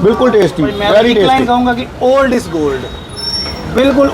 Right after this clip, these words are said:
Speaker 2: old is gold। ਅੰਕਲ ਜੀ ਦੇ ਪੱਲੇ, ਔਰ
Speaker 1: ਪਾਪੜੀ
Speaker 2: ਤੁਸੀਂ
Speaker 1: ਦਾ ਨਜ਼ਾਰਾ ਵੱਖਰਾ।
Speaker 2: ਇਹ ਖਾਣ ਜੀ,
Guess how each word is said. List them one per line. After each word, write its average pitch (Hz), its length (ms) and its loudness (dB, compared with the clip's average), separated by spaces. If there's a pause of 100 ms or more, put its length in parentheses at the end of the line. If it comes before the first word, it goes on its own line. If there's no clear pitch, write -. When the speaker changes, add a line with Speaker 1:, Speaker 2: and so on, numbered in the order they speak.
(120)
Speaker 2:
old 220 220 2
is 185 160 -8
gold। 165 300 -2
ਅੰਕਲ 190 260 -2
ਜੀ 190 100 -2
ਦੇ 196 80 -2 (100)
ਪੱਲੇ, 196 300 2 (800)
ਔਰ 185 100 0
Speaker 1:
ਪਾਪੜੀ 208 260 2
Speaker 2:
ਤੁਸੀਂ 240 160 2
Speaker 1:
ਦਾ 226 60 4
ਨਜ਼ਾਰਾ 208 240 2
ਵੱਖਰਾ। 139 280 -2 (260)
Speaker 2:
ਇਹ 226 100 -2
ਖਾਣ 190 340 -2
ਜੀ, 160 160 0